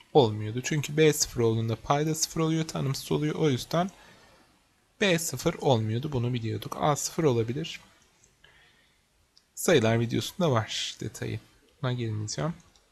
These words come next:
Şimdi biz bunu rasyonel sayı olarak tanımlıyoruz. Şimdi rasyonel sayıların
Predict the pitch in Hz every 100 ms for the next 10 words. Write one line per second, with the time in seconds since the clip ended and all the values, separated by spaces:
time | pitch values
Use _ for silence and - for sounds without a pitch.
0 | _ _ _ _ _ _ _ _ _ _
1 | - 170 147 196 196 190 196 196 185 180
2 | - 180 170 156 143 123 131 127 160 -
3 | - 135 113 113 113 110 - - - _
4 | _ _ _ _ _ _ _ _ _ _
5 | _ _ _ _ _ - - 202 127 123
6 | 160 - 220 214 214 208 - 226 151 120
7 | 135 185